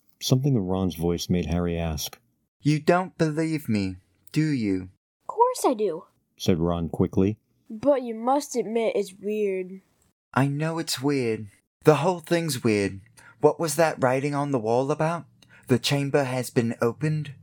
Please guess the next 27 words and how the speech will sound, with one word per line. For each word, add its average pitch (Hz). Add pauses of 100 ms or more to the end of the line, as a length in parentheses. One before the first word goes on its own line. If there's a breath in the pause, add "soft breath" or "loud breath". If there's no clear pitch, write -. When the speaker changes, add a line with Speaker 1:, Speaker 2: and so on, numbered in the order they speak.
(380 loud breath)
Speaker 2:
What's 156
that 165
supposed 127
to 120
mean?" 107 (540)
Speaker 3:
"You 277
know, 440 (140)
it 302
rings 415
a 302
sort 403
of 190
bell. 170 (560 soft breath)
I 302
think 480
someone 381
told 226
me 220
a 202
story 208
about 202
a -
secret 196
chamber 196
in 180
Hogwarts 196
once. 294